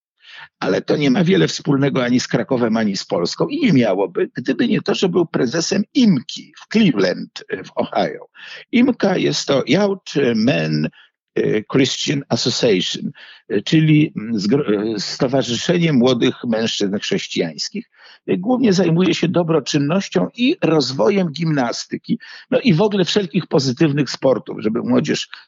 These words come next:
nie popadała w jakieś tam nałogi i tym podobne, więc, e, e, no miało to taki, mm, taka równoległa organizacja do harcerstwa.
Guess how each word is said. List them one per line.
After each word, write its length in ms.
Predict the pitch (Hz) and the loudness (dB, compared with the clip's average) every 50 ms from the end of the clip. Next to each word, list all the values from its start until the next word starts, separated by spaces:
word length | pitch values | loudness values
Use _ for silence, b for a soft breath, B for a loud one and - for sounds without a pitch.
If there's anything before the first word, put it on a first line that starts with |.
| B - | B 0
nie 140 | - 127 135 | 2 2 2
popadała 560 | - 135 - - 139 - 120 131 123 104 101 | 2 0 0 0 0 2 2 2 2 2 2
w 60 | 95 | 2
jakieś 300 | 104 95 - - 101 - | 0 -2 -2 -2 -6 -4
tam 220 | - - 110 107 107 | -4 -4 -2 0 0
nałogi 540 | 104 87 90 117 131 127 117 107 113 113 | 2 2 2 4 4 2 2 2 0 0
i 80 | 107 - | 0 0
tym 200 | - - 120 95 | -2 -2 -2 0
podobne, 500 | - 110 92 87 101 87 78 87 104 - | 0 0 0 2 0 0 0 -2 -6 -6
więc, 460 | 98 107 107 - - - - - - 110 | -4 -6 -6 -6 -8 -10 -8 -4 0 0
e, 120 | 110 - - b b b b b b b b - 110 | 0 0 -2 b b b b b b b b -4 -2
e, 40 | 117 117 113 110 | -2 0 0 2
no 120 | 117 127 139 | 2 4 4
miało 300 | 131 139 143 139 131 120 | 4 4 4 4 2 2
to 120 | - 123 | 0 0
taki, 380 | - - 120 - - 123 131 127 | -2 -2 -4 -4 -4 -6 -6 -6
mm, 440 | 135 131 135 139 139 139 - - - - - - | -4 -4 -4 -4 -4 -10 -16 -20 -18 -16 -12 -4
taka 220 | - 165 - 180 156 | -4 -2 0 0 -2
równoległa 760 | 147 180 175 156 160 151 147 160 214 233 185 185 196 185 - | -2 -2 -2 0 2 4 4 4 4 2 2 0 0 0 0
organizacja 720 | 165 139 139 131 156 147 143 131 120 - 160 156 - 170 139 | -2 -2 -2 -2 -2 -2 -2 -2 0 0 -2 0 0 -2 0
do 80 | 123 | 0
harcerstwa. 680 | 123 - 143 131 - - 107 104 - - - - - - | 0 -2 -2 -6 -2 0 0 0 0 -4 -16 -18 -20 -20